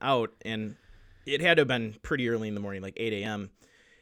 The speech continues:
And we're walking down the trail, and all of a sudden behind us, like, five park rangers with shovels are just sprinting down the trail. And we're, we're, like, two days into the park, so I don't know if they had been running for, you know, from a campsite for a while or,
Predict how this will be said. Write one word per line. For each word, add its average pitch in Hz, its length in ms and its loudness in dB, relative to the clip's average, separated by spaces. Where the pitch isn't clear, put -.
And 120 120 -2
we're 131 120 4
walking 123 300 4
down 113 140 0
the 104 60 -4
trail, 139 340 0
and 104 80 -4
all 123 160 0
of 120 60 -2
a - 20 -4
sudden 143 100 -4
behind 117 340 -4
us, 104 200 -2
like, 104 160 -6
five 127 500 0
park 123 320 -2
rangers 104 460 -6
with 101 100 -8
shovels 120 540 -2
are 104 140 -6
just 101 300 -6
sprinting 123 560 -4
down 107 220 -4
the 104 80 -4
trail. 107 420 -2
And 165 180 2
we're, 220 220 6
we're, 262 140 4
like, 240 160 6
two - 180 -2
days 131 260 6
into 123 140 -2
the 101 80 -6
park, 110 400 -4
so 110 400 -2
I 139 100 2
don't 147 100 2
know 139 100 2
if 131 80 0
they 139 120 2
had 123 100 2
been 120 140 0
running 135 580 -2
for, 113 580 2
you 123 100 -4
know, 117 120 -2
from 113 180 -4
a 104 60 -6
campsite 120 480 0
for 113 160 -2
a 107 180 -2
while 117 380 4
or, 104 220 0